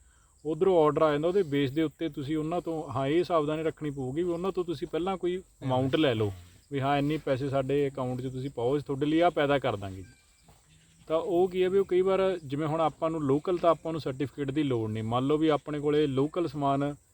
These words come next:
ਇੰਨਾ ਕੁ ਵਿਕ ਗਿਆ, ਬਾਕੀ ਆਪਣੇ ਕੋਲੇ ਜਗ੍ਹਾ ਆਪਾਂ ਨੂੰ ਲੱਗਦਾ ਵੀ ਵਾਧੂ, ਅਹ, ਪਈ ਹੈ ਜਿਹੜੀ ਉਪਜ ਆ, ਤਾਂ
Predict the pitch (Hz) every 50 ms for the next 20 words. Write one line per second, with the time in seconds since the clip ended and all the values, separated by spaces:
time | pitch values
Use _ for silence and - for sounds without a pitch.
0 | _ _ - 139 139 143 143 139 139 123 120 117 113 117 143 139 127 135 135 127
1 | - - 151 147 127 - 143 139 131 139 139 143 139 131 123 127 123 156 156 143
2 | - - 139 135 127 120 120 117 127 135 135 127 127 123 123 139 156 151 143 -
3 | _ _ _ _ _ _ _ _ _ 175 165 143 131 123 - - 135 127 123 123
4 | 117 120 131 147 143 139 135 151 - _ - 135 117 - 120 110 104 95 - _
5 | _ _ _ _ _ _ _ _ _ - 165 170